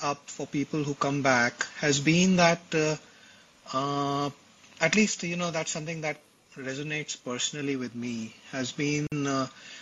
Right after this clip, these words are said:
that just by being here and struggling with the system, you know, and, and contributing to the growth of this country, you are also, uh, in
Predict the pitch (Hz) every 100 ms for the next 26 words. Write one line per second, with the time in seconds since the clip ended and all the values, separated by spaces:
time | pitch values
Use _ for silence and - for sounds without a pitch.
0 | - 165 170 151 214 226 - 180 185 185
1 | 180 180 180 - - 127 170 190 185 165
2 | 160 170 160 151 143 - 139 151 165 156
3 | 143 139 143 - 156 143 143 160 _ _
4 | _ _ _ _ _ 151 147 151 151 151
5 | 147 143 - 143 139 - 135 123 123 131
6 | 135 170 185 196 - _ _ _ _ _
7 | _ _ - 160 160 160 165 165 - -
8 | - - - _ - 139 139 131 151 -
9 | - 151 147 - 151 147 135 131 180 202
10 | 160 165 175 - 165 160 147 143 147 -
11 | 170 165 165 _ _ _ _ - 135 131
12 | 131 139 - 190 208